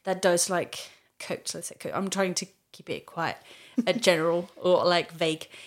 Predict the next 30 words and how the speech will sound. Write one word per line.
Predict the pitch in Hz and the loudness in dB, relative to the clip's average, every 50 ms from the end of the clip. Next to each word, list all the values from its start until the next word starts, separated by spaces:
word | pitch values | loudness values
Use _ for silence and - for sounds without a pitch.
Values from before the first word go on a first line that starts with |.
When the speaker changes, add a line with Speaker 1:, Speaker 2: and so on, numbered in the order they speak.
| - - - _ - | -20 -20 -10 _ 4
Speaker 1:
And | 196 196 196 190 196 196 196 190 190 190 196 - _ _ _ _ _ _ - | 6 6 8 6 6 4 2 0 -2 -4 -6 -8 _ _ _ _ _ _ -8
I | 226 240 | -6 -4
was, | 254 254 240 - | -4 -4 -2 0
it | - 240 | 2 2
was | 254 277 262 | 2 2 0
quite | - - 269 - - | 2 2 2 4 2
a | |
small | - - 233 226 220 196 | 0 0 0 0 0 0
brand | 214 208 202 190 185 180 | 2 2 2 2 0 0
and | 180 180 180 180 - - - | -2 -2 -4 -6 -8 -4 -2
they | 196 180 | -2 0
have | - 202 208 208 - | 2 0 0 0 0
done | - 190 180 | -2 -2 0
artist | 170 165 165 160 - 165 - - | 0 -2 -2 -2 -2 -4 -4 -2
collaborations | - 175 175 165 170 160 165 170 160 165 - - 180 170 - - | -2 -2 -2 -2 -2 -2 -4 -4 -4 -4 -6 -8 -8 -10 -14 -14
before. | - - - - 202 202 196 190 190 190 190 190 - - _ _ _ _ _ _ _ - | -18 -18 -12 -6 -2 0 0 0 0 -2 -4 -6 -14 -20 _ _ _ _ _ _ _ -4
Um, | 180 175 170 170 170 165 165 160 160 165 170 _ _ - | -2 -2 -2 -2 -4 -8 -10 -12 -16 -18 -20 _ _ -20
and | 185 190 196 | -18 -16 -12
I | |
was | 196 202 | -8 -8
like, | 208 170 - | -8 -8 -8
"Oh, | - - - 180 180 | -12 -14 -14 -18 -20
I | 180 | -20
really | 175 170 170 165 | -20 -20 -20 -20
wanna | 170 165 160 | -20 -20 -20
do | 160 175 165 160 | -20 -20 -20 -20
that | 160 160 160 - | -20 -20 -20 -18
with | - 233 | -12 -10
Speaker 2:
Mm. | 214 | -8
Speaker 1:
them." | 170 160 160 165 170 165 | -6 -6 -6 -6 -8 -10